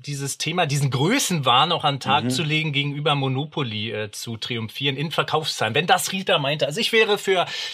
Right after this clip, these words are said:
Speaker 1: Antwort C.
Speaker 2: Mhm. Finde ich ehrlich gesagt auch gut.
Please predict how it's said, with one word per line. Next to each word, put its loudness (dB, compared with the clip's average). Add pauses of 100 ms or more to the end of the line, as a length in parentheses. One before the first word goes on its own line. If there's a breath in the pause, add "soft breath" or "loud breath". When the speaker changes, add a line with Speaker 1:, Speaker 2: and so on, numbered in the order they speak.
(640 loud breath)
Speaker 1:
Antwort -4
C. -4 (380)
Speaker 2:
Mhm. -2
Finde 0
ich -4
ehrlich 4
gesagt -4
auch -6
gut. -4